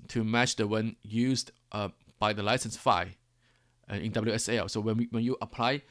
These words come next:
for the license, you, you provide a mac address, and then if that address changes, you, you can, you can fix it by running this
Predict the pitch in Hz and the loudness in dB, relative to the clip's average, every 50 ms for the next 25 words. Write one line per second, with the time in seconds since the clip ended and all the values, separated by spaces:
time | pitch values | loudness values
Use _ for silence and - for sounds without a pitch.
0 | - _ _ _ _ _ - 120 120 117 131 139 165 143 - - - - 107 107 | -20 _ _ _ _ _ -4 0 2 2 2 2 0 -2 -4 -6 -8 -8 -6 -4
1 | 110 107 107 - - - 113 - 113 104 110 107 110 110 101 - - 90 95 92 | -2 -2 -4 -4 -6 -8 -8 -6 -4 -2 0 0 0 0 -2 -4 -6 -6 -4 -4
2 | 90 - - - - 101 107 113 117 - - - 120 120 117 113 104 107 117 - | -6 -6 -10 -12 -8 -4 -2 -2 -2 -2 -4 -2 -2 -2 0 0 -2 0 0 -2
3 | - - - _ _ _ _ _ _ _ _ _ - 113 113 135 139 131 - 123 | -6 -6 -10 _ _ _ _ _ _ _ _ _ -8 -4 0 0 0 0 0 -4
4 | 120 - - 120 120 - - 127 127 123 120 117 117 - - - - _ _ - | -6 -4 -2 0 0 0 0 0 -2 0 0 -2 -2 -2 -6 -14 -18 _ _ -8
5 | - - 147 147 151 - 117 107 104 - - 107 98 - - 113 - 110 104 - | -4 -2 0 0 0 0 0 -2 -2 -4 -6 -12 -12 -10 -12 -8 -6 -6 -6 -8
6 | - - - - - - _ _ - - - 107 107 - - 180 190 190 - - | -10 -16 -20 -20 -20 -20 _ _ -16 -12 -12 -12 -12 -10 -6 -6 -6 -6 -6 -6
7 | - 117 113 117 - - - _ _ _ - _ _ _ _ _ _ _ _ _ | -4 -4 -4 -4 -6 -14 -20 _ _ _ -20 _ _ _ _ _ _ _ _ _
8 | _ - 107 101 101 104 107 101 - - - - - - _ - - - - - | _ -4 -2 -2 0 -2 -4 -6 -10 -14 -20 -20 -20 -20 _ -20 -20 -20 -20 -20
9 | - - - 104 120 117 117 123 123 117 117 113 110 107 107 104 - - _ _ | -20 -20 -20 -14 -8 -4 -4 -2 -2 -2 -2 -4 -4 -6 -8 -10 -12 -16 _ _
10 | _ _ - - - - - - - _ - - _ _ _ - _ - 117 147 | _ _ -20 -20 -20 -20 -20 -20 -20 _ -20 -20 _ _ _ -20 _ -6 -6 -6
11 | 156 - - - | -4 -6 -10 -12